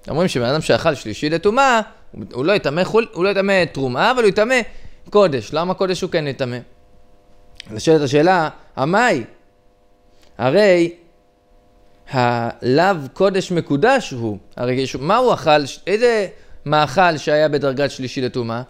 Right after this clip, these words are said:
חולין שנעשו על טהרת תרומה, אבל הוא לא אכל קודש מקודש,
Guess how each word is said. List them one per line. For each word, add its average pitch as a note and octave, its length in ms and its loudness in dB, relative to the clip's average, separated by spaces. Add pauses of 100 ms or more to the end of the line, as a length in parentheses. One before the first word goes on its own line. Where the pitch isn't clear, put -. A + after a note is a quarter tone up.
(380)
חולין A3+ 440 2
שנעשו B3+ 460 2
על A#3+ 140 2
טהרת G#3+ 680 0
תרומה, E3 400 -2
אבל A#2 140 -6
הוא B2+ 100 -2
לא A#3 120 2
אכל A3 300 2
קודש E3+ 320 0
מקודש, D#3+ 580 0